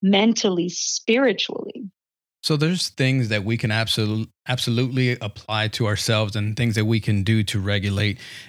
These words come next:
Speaker 2: And I think that I've maybe come across a few of these organically, not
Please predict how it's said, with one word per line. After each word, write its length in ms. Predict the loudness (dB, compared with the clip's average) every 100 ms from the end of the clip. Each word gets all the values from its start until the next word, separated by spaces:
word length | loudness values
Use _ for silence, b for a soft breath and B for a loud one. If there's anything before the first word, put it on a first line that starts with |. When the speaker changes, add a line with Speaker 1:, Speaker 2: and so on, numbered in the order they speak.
| B
Speaker 2:
And 80 | 0
I 80 | 0
think 320 | 2 0 2
that 260 | 0 0 0
I've 220 | -4 -4 _ _ _ -4
maybe 260 | 0 2
come 200 | 2 2
across 380 | 0 0 -2 0
a 60 | -2
few 300 | 2 2 4
of 120 | 2
these 380 | 2 2 0 -4
organically, 720 | -6 -2 0 2 0 0 0
not 200 | 0 -2